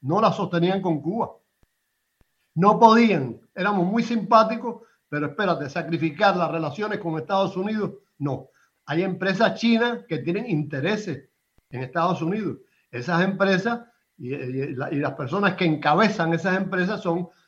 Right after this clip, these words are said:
eh, tienen mucha simpatía por Cuba y los cubanos, pero cuidan sus intereses. El bloqueo es una amenaza no solo,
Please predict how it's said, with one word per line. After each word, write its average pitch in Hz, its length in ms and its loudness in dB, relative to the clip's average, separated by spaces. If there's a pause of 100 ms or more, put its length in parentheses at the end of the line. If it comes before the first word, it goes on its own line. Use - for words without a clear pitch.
(160)
eh, 120 400 -14
tienen 180 200 0
mucha 220 320 2
simpatía 190 760 2
por 143 220 -4
Cuba 196 440 -2 (240)
y 170 80 -2
los 165 200 2
cubanos, 170 440 0 (220)
pero 139 300 -4
cuidan 208 600 0 (140)
sus 139 220 -2
intereses. 131 640 -2 (300)
El 170 180 -2
bloqueo 170 720 2
es 160 120 -2
una 196 260 -2
amenaza 185 720 -2 (320)
no 160 220 -2
solo, 196 600 2